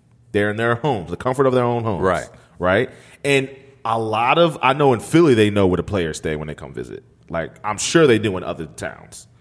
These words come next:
Speaker 1: Um, they're like, "Okay, the Bulls be staying here,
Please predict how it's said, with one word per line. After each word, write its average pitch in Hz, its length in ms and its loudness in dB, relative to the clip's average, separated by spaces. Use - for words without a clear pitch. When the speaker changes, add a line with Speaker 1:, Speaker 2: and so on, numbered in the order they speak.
Speaker 1:
Um, 92 340 -2
they're 107 160 4
like, 95 380 2
"Okay, 92 440 -2
the 104 80 -2
Bulls 139 360 2
be 104 80 -4
staying 87 320 -8
here, 76 280 -10